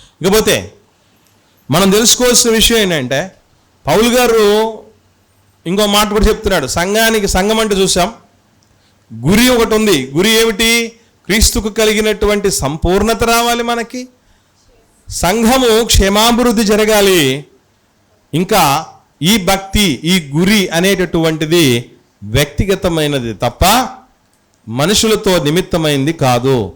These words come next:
మా అమ్మ మా నాన్న బాగలేరు కాబట్టి నేను చర్చికి రాను, మా ఆయన బాగలేడు కాబట్టి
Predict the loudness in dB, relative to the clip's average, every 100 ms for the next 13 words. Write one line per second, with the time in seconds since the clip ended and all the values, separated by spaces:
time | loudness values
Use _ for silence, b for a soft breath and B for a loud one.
0 | -18 _ b b -6 -4 -2 -2 -2 -2
1 | -2 0 0 2 0 0 0 -2 -2 -2
2 | -2 -8 _ -10 -6 -4 -2 -4 -4 -6
3 | -4 -6 -8 -10 -14 -20 _ _ _ _
4 | _ _ _ _ _ _ _ _ _ _
5 | _ _ _ _ _ _ _ -6 0 2
6 | 2 2 2 2 2 2 2 0 0 0
7 | 0 0 -6